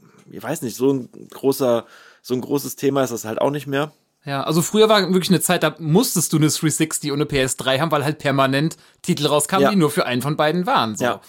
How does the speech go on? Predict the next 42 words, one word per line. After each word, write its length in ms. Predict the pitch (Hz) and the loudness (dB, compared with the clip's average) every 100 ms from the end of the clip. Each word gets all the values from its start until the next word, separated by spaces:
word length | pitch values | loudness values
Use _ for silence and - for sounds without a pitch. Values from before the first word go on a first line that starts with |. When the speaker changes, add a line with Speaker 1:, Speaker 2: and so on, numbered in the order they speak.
| - | -8
Speaker 1:
das 140 | 113 | -8
stimmt. 280 | - 107 101 _ - | -6 -8 -10 _ -6
Speaker 2:
Ja, 240 | 127 - | -4 -2
hast 140 | 147 | -4
du 40 | 131 | -4
gar 160 | 139 | -2
nicht 160 | 123 - | -2 -4
mehr. 300 | 104 98 101 _ _ _ - | -6 -6 -8 _ _ _ -10
Speaker 1:
Nee, 240 | 127 120 | -2 0
Speaker 2:
So. 200 | 107 107 113 _ | -2 -8 -16 _
Speaker 1:
eigentlich 280 | - 127 117 | -6 -4 -6
nicht. 280 | 117 110 - _ - | -8 -8 -12 _ -4
Speaker 2:
Ja. 80 | |
Speaker 1:
Im 60 | 127 | -2
Endeffekt, 400 | 120 123 127 - | -2 -2 -6 -6
die 40 | 156 | 0
Leute 200 | 113 110 | 0 0
spielen 280 | - 120 120 | -6 -6 -4
nur 80 | |
noch 260 | 123 120 - _ _ _ _ _ _ _ | -2 -4 -6 _ _ _ _ _ _ _
FIFA, 600 | - 151 139 143 147 135 - | -6 -4 -2 0 0 -4 -2
Destiny, 580 | 127 131 131 131 131 127 - | 0 0 -2 -2 -4 -4 -6
Overwatch 720 | - 123 110 - - - - _ - - - | 0 0 0 2 2 2 -6 _ -20 -20 -2
und 140 | 127 147 | 0 4
Speaker 2:
Ja. 140 | 175 | 4
Speaker 1:
Fortnite, 380 | 151 113 98 98 | 4 4 2 2
ne? 200 | 110 127 - _ - | -4 -4 -8 _ -20
Vielleicht 300 | - 120 113 | -6 2 4
Speaker 2:
Ja, 20 | |
die, 40 | - | 4
Speaker 1:
noch 60 | - | 4
Speaker 2:
die, 80 | |
ich 60 | 180 | 2
Speaker 1:
pub 100 | 131 | 4
G. 20 | 180 | 4
Speaker 2:
würde 100 | - | 6
jetzt 100 | 269 | 6
fast 160 | 180 | 4
sagen, 120 | 175 | 2
wahrscheinlich 340 | 175 - 123 123 | 2 0 -2 -2
die 100 | 170 | -2
Mehrheit, 720 | 202 269 202 135 117 110 - | -2 -2 -2 -2 -2 -2 -6